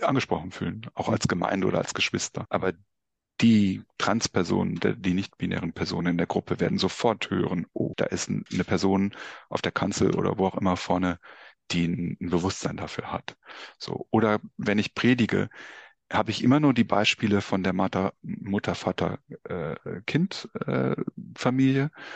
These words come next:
Oder lasse ich sprachlich anklingen, dass es ja vielleicht noch mehr gibt? Also ich kann ganz viel Bewusstsein schaffen, einfach über eine achtsame Sprache zum Beispiel. Und da ist, glaub ich, noch ganz, ganz viel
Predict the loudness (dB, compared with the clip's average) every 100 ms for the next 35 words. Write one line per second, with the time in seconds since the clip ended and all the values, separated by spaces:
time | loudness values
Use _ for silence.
0 | -14 -16 0 4 6 4 2 0 0 2
1 | -2 0 -2 0 -2 -2 -4 -4 -2 -2
2 | -2 -4 -2 -4 -4 -4 -4 -2 -2 -2
3 | -6 -10 -4 0 2 2 0 0 0 0
4 | -4 0 0 0 0 2 2 2 0 0
5 | 0 0 0 0 -2 -4 -6 -4 -2 -2
6 | -2 -4 -2 -2 -2 -2 0 0 -2 -6
7 | _ -10 -8 -8 -8 -10 -10 -8 -2 2
8 | 2 2 2 0 2 0 0 -2 0 -2
9 | -2 -4 -6